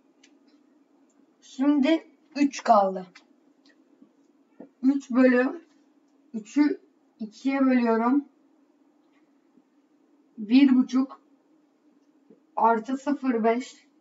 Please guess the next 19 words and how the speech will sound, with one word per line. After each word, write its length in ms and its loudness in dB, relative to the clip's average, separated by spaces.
yani 480 -6
yarım 300 -2
yumurta, 680 -6
eşittir 680 -2
iki 260 -8
yumurta. 640 -4
Demek 300 -2
ki 120 -6
ikinci 560 -4
kata 360 -6
da 340 2
iki 260 -10
yumurta. 640 0
Buna 200 2
göre 240 0
üçüncü 360 -6
katta 440 -8
da 40 -8
zaten 440 0